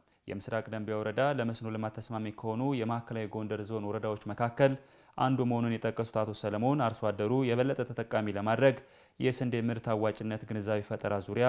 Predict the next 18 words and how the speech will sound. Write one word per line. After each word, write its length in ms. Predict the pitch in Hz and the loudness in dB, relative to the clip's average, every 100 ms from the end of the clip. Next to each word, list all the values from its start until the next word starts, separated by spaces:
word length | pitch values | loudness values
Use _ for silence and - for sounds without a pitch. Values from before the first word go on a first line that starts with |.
| 127 | 4
ከአርሶ 280 | 123 110 110 | 2 -2 -2
አደሮች 320 | 101 101 - | -2 -2 0
ጋር 200 | 117 120 | 2 2
ውይይት 300 | 107 107 101 | 0 -2 -4
መደረጉንም 600 | 101 90 92 90 95 87 - | -6 -6 -8 -8 -8 -10 -6
ጠቁመዋል። 500 | 104 117 117 101 80 110 _ - _ | -4 2 6 6 4 -8 _ -20 _
በምስራቅ 400 | 107 107 - 113 110 | -6 -6 -2 -2 0
ደንቢያ 300 | 110 107 110 | -2 0 0
ወረዳ 240 | 107 104 | 0 0
ያለውን 420 | 107 107 113 131 156 131 | 0 0 0 2 0 0
በመስኖ 340 | 110 107 113 | 0 0 -2
የመልማት 420 | 107 110 107 104 | -2 0 0 0
አቅም 240 | 110 107 107 | -2 -2 -2
ለመጠቀምና 640 | 107 - 110 107 107 120 135 | -2 -2 0 0 2 2 4
የአርሶ 260 | 120 110 113 | 2 0 -2
አደሮችን 440 | 107 107 113 104 | -2 -4 -4 -6
ግንዛቤ 360 | 104 104 110 107 | -4 -2 -2 0
ለማሳደግ 560 | 104 107 117 113 127 | 0 0 0 6 6